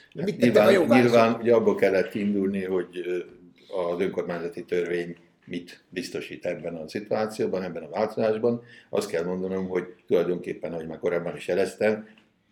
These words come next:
Speaker 2: a tanácsrendszer is egyfajta, most a hatá-, hatáskör-, ne hatásköröket nézzük, hanem a működési területet. Az, az ugyanaz volt, ugye, a megye és a települések.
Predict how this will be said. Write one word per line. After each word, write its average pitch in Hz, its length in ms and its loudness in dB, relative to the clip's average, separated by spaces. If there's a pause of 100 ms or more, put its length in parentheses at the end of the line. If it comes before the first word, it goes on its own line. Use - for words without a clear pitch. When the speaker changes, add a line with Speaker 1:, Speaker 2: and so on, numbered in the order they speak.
(320)
Speaker 2:
a 92 160 2
tanácsrendszer 92 600 2
is 87 100 -4
egyfajta, 80 680 -4 (180)
most - 220 -8
a 85 280 0
hatá-, 95 320 -2
hatáskör-, 98 580 0 (120)
ne 104 80 0
hatásköröket 90 720 0
nézzük, 87 300 -8
hanem 90 240 -4
a 85 220 -4
működési 82 500 -6
területet. 78 540 -4 (180)
Az, 107 200 -6
az 107 140 0
ugyanaz 85 420 -4
volt, 73 260 -14
ugye, 87 240 -2 (400)
a 82 100 -6 (260)
megye 127 500 6
és 95 200 -4
a 87 80 -4
települések. 78 680 -6